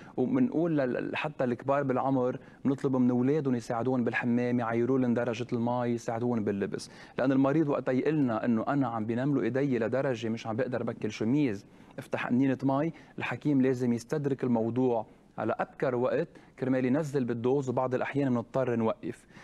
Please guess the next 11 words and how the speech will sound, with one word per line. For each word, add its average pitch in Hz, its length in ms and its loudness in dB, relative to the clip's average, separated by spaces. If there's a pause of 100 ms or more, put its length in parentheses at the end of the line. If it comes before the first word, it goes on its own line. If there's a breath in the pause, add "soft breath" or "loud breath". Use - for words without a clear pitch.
(140 loud breath)
وطبعًا 160 400 0
بنشيك 139 420 0
على 123 140 -2
فحوصات 127 420 -6
الدم 117 300 0
الدورية 117 680 0
من 107 200 -2
المناعة 117 680 0
للملوحات 107 800 -2
للمعادن 104 600 -2
للكلاوي. 95 560 -2